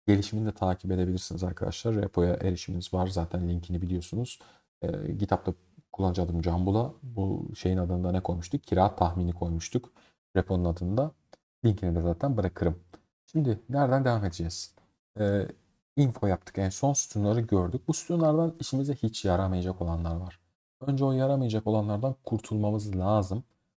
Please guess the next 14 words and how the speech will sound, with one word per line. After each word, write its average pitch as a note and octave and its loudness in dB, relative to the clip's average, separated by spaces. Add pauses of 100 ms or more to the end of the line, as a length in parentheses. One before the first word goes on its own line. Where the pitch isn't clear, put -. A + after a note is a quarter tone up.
(120)
Ama C3 0
içindeki B2 -2
verileri B2 2
de B2 0
bir G#2+ -4
görmek A2+ 2
lazım, F#2+ 2
değil C#3+ 0
mi? F2+ 0 (680)
Yine D#3+ 6
şöyle C3+ 0 (1600)
bir F2 -6
şey F#2 -2
ekleyeyim. F2+ -2